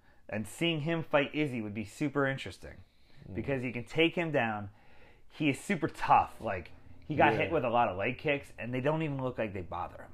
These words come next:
Speaker 1: him.
Speaker 2: Yeah.
Speaker 1: Like, but Izzy is a different animal 'cause
Speaker 2: Is it
Speaker 1: that guy is.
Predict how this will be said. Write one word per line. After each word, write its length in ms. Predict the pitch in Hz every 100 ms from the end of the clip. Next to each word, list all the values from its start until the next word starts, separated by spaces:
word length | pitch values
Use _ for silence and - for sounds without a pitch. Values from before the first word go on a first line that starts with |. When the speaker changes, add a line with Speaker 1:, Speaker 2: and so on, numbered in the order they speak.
| -
Speaker 1:
him. 120 | 104
Speaker 2:
Yeah. 240 | 87 80 76 - -
Speaker 1:
Like, 280 | 101 82 - - -
but 140 | 113 -
Izzy 380 | 175 170 170 156
is 260 | 123 127 110
a 60 |
different 340 | 92 107 101 90
animal 380 | 76 71 92 -
'cause 100 | 120
Speaker 2:
Is 100 | -
it 40 | 113
Speaker 1:
that 180 | 135 120
guy 280 | 135 127 120
is. 380 | 110 95 90